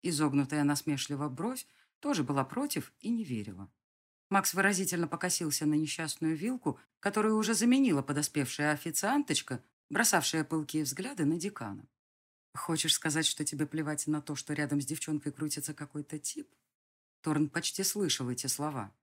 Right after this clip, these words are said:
хотя их ему рисовало воображение и выражение лица друга. Но что он мог сделать? Подняться, подойти к столику, за которым расположилась его адептка,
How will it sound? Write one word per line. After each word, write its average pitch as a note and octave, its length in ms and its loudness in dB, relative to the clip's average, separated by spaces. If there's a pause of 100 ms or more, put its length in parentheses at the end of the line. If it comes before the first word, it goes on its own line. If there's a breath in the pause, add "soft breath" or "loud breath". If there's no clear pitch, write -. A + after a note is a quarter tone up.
(180)
хотя E3 320 0
их B3 380 0
ему D#3+ 240 6
рисовало D3 520 0
воображение D#3 960 2
и D#3+ 80 -4
выражение D3+ 540 2
лица C3+ 300 -4
друга. D3 420 -6 (760)
Но D#3 180 0
что - 280 -6
он G3+ 140 -4
мог G3 180 -4
сделать? B2+ 540 -4 (420)
Подняться, D3+ 480 4
подойти D#3 400 0
к - 60 -4
столику, G#3 440 0
за C#3+ 100 0
которым D3+ 340 4
расположилась E3 680 0
его D3+ 280 2
адептка, D#3+ 580 0